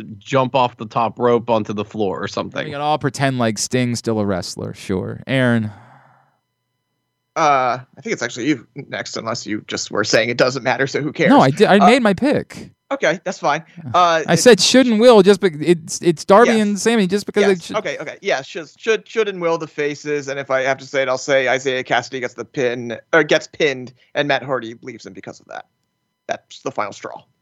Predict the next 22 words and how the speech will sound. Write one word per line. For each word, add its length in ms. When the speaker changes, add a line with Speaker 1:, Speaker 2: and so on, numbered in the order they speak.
Speaker 1:
Yeah, 200
should 280
and, 220
should 220
and 120
will 160
the 120
face 300
team. 340
And 80
ho-, 180
hopefully 480
Darby 480
or 220
Sammy 380
gets 200
to 100
pin 240
somebody. 400
Speaker 2:
I 180
hope 220
so. 200